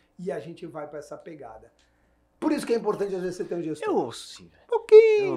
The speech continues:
Speaker 2: ouço.
Speaker 1: pouquinho. Mas esse que é o legal,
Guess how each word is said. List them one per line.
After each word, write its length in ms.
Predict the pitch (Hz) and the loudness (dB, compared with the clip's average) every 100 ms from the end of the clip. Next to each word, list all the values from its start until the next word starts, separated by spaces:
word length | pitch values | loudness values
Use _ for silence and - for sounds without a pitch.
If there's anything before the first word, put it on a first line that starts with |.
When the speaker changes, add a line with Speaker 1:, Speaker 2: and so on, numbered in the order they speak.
| - | -4
Speaker 2:
ouço. 60 | |
Speaker 1:
pouquinho. 680 | 381 370 - 370 359 269 175 - _ _ - - _ | -4 -4 -8 -10 -8 -8 -8 -16 _ _ -20 -20 _
Mas 200 | 196 208 | -2 0
esse 140 | 269 285 | -2 -2
que 60 | 311 | 0
é 40 | |
o 40 | |
legal, 580 | 240 165 165 139 - - | 2 2 2 0 -6 -18